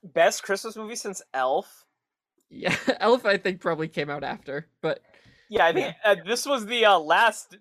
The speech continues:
Speaker 1: Disney Toon movie to release in the twentieth century.
Speaker 2: Yeah.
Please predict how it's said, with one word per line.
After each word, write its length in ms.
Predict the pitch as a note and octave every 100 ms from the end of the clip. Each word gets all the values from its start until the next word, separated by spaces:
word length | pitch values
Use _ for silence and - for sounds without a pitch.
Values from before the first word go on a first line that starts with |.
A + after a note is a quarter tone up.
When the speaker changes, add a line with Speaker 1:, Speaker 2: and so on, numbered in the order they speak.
| D3+
Speaker 1:
Disney 360 | D#3 F#3 E3+ E3
Toon 260 | E3+ D3
movie 460 | C#3+ D#3 C3+ C3+ D#3 _ _
to 120 | - G3+
release 320 | E3 E3 F#3
in 100 | F3
the 80 | D#3
twentieth 440 | - F3 F3 C#3+
century. 760 | - D#3 E3 - B2 A2 G3 G4+ _ _ _ _ _ _ _ _ _ _ _ _ _ _ _ _ _
Speaker 2:
Yeah. 420 | G3+ D#3 C#3 C#3+